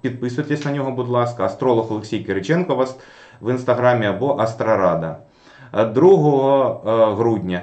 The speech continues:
відбудеться о двадцятій нуль нуль. Ми розглянемо питання, прогноз, е,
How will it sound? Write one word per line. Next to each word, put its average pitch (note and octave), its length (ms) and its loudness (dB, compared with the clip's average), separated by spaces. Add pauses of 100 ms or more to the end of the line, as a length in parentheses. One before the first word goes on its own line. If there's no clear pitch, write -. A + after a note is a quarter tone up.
відбудеться F2+ 540 -4
о G2+ 40 -2
двадцятій G#2+ 520 -4
нуль G2 180 -4
нуль. E2 280 -4 (800)
Ми D3 160 4
розглянемо A#2+ 500 2
питання, D#3+ 580 2
прогноз, B2 760 -2
е, G#2+ 100 0